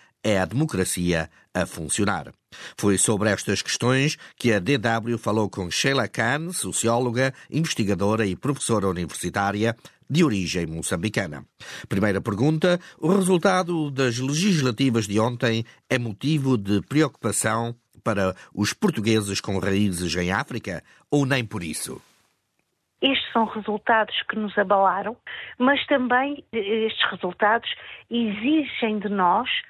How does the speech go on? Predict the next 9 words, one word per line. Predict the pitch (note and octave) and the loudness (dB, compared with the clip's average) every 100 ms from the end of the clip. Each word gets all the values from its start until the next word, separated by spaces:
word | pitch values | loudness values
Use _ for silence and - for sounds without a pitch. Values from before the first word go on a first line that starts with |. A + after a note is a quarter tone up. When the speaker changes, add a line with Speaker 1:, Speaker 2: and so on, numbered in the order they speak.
| _ | _
Speaker 2:
alguma | G3+ G#3+ G#3+ G#3 C#4 C4+ A#3 G3 G3 - - | 2 4 2 0 0 2 2 2 0 -8 -2
serenidade, | D#4+ D#4 D4 C4 G#3+ F3 F#3 A3 - - - | 2 2 2 0 0 -2 -2 -4 -8 -18 -2
prudência | C#4+ C#4 A3 G#3 G3+ - B3 B3 | 0 2 0 0 -2 -4 -6 -4
e, | C4+ D4 | 0 0
acima | - D#4 C4+ | 0 -2 0
de | A#3+ - | -2 -4
tudo, | - F#3+ F#3+ G#3 - - - - | -4 -2 -4 -6 -10 -18 -18 2
um | E4 D#4+ | 2 2
cuidado | - C4 A3+ G#3 G#3 G#3+ | 0 0 4 6 6 4